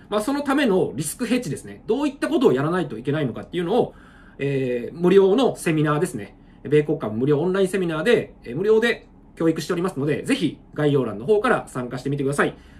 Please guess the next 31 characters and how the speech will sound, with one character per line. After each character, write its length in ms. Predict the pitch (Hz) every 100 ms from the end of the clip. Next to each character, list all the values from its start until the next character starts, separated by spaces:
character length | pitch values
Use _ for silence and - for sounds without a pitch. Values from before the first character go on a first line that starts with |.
| -
は 120 | 220
い。 120 | 202 -
と 120 | 269
い 40 |
う 40 | 269
こ 80 |
と 60 | 233
で、 120 | 226
今 200 | 214 208
回 120 | 170 156
の 40 |
動 120 | 147
画 80 | 151
は 40 |
以 60 | 151
上 120 | 147
に 80 | 123
し 60 | -
た 80 |
い 60 | 147
と 80 | 131
思 100 | 147
い 40 |
ま 120 | 208
す。 180 | 220 - - - -
ま 100 | 160
あ、 140 | 110 - - - -
不 160 | - 151
安 160 | 160 147
定 160 | 117
な 220 | 107 87